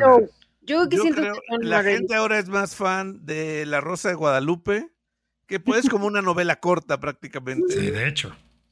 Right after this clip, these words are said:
Speaker 1: Exacto, un unitario que le llaman, la
Speaker 3: Sí, sí,
Speaker 1: serie.
Speaker 3: sí.
Speaker 2: Eh,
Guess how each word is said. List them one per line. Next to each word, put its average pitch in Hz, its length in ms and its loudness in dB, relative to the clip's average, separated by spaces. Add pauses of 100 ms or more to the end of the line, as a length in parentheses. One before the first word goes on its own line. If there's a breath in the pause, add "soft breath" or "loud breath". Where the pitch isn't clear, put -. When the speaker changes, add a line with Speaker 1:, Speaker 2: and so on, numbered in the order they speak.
Speaker 1:
Exacto, 247 560 -2
un 294 180 4
unitario 185 720 4
que 185 100 -4
le 180 120 0
llaman, 175 420 2 (240)
la 190 160 4
Speaker 3:
Sí, 170 100 -10
sí, 226 60 6
Speaker 1:
serie. 247 320 6
Speaker 3:
sí. 131 60 -2 (160)
Speaker 2:
Eh, - 40 -20